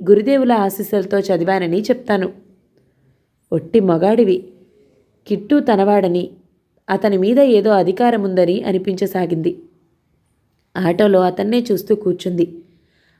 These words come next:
అతను తన వైపు చూడగానే తల తిప్పుకునేది. అతను నవ్వుకున్నాడు. ఇద్దరూ ఏమేమి చెప్పాలో రిహార్సల్స్ వేసుకుని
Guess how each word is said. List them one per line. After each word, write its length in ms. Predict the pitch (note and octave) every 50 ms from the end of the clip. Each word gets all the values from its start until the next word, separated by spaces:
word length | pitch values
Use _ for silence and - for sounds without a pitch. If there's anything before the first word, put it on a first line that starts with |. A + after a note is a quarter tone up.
| _ -
అతను 340 | - F#3+ G3 G#3 F#3+ F#3+ G3+
తన 200 | G3+ A3+ G#3+ G3+
వైపు 280 | F3+ F3+ F3+ F#3 - B3+
చూడగానే 560 | - C4+ B3+ A3+ A3 G3 G3 F3+ F3 F3+ G3
తల 260 | G3 G3+ F#3+ E3+ E3+
తిప్పుకునేది. 720 | F3 - G#3+ - F#3+ - F#3 F3 F3 E3 E3 E3+ - - - - _ _ _ _ _ - -
అతను 320 | F#3 F3+ - E3 F3 F3+
నవ్వుకున్నాడు. 720 | F#3 F#3+ F#3 E3+ E3 G3+ G3+ - G#3+ F#3+ F#3 F3+ E3+ F3+ - - - _ _ _ _ _ _ _ _ _ _ _ _ _ _ _ -
ఇద్దరూ 420 | A3 G#3 G3 G3 D4 D4 C#4+ C4+
ఏమేమి 440 | B3+ A#3 G3 G3 G3+ G#3+ A#3 A#3+ A3+
చెప్పాలో 460 | G#3+ - G3+ G3+ - F#3+ F#3 F#3 F#3
రిహార్సల్స్ 560 | F#3 F3+ F3 E3+ F#3+ G3+ G3 G3+ A3 G#3+ G3+ -
వేసుకుని 500 | F#3 F#3 F3+ - - F3 F3 F3 F3